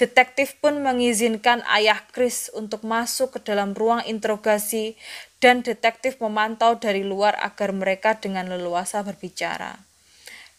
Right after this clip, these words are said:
Dalam perbincangannya dengan ayahnya, Chris memberikan keterangan yang berbeda. Dia mengatakan bahwa pagi itu, keti-,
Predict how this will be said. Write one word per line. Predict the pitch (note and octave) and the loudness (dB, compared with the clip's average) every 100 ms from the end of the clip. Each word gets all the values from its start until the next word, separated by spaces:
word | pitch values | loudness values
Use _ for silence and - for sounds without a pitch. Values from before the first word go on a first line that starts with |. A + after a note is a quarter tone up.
| - | 2
Dalam | A#3 A3 A3+ A3+ | 4 6 6 2
perbincangannya | A3+ A3+ A#3 G#3+ A3 G#3 G#3+ A3 A#3 A#3+ A#3+ | -2 -2 -4 0 2 2 2 -2 0 -2 -2
dengan | G#3 G3 - | -4 -6 -4
ayahnya, | F#3 F#3 G3 G#3 G3+ G3+ G#3 - - - _ | -4 0 -2 -2 -4 -6 -8 -16 -20 -20 _
Chris | B3+ C#4 C#4 | 4 4 4
memberikan | B3+ A#3+ A#3 B3+ B3+ | 2 4 4 4 2
keterangan | B3 B3+ A#3+ A3+ A#3+ | -2 0 2 4 2
yang | B3 A#3 | 0 -2
berbeda. | A3+ A3 G#3 G#3 G3+ F#3 F#3+ _ _ _ - | -4 -4 -4 -4 -6 -6 -10 _ _ _ 4
Dia | B3+ | 4
mengatakan | C4 B3+ B3 A#3+ A#3+ A#3+ B3 B3+ | 6 2 2 2 0 2 0 0
bahwa | A#3 G#3+ G#3+ | 0 2 2
pagi | A#3 A#3 A#3+ - | 0 0 -8 -8
itu, | G3+ - A3 C4 _ _ _ _ - | -8 -6 -6 -6 _ _ _ _ -14
keti-, | B3 B3 - | -4 -4 -6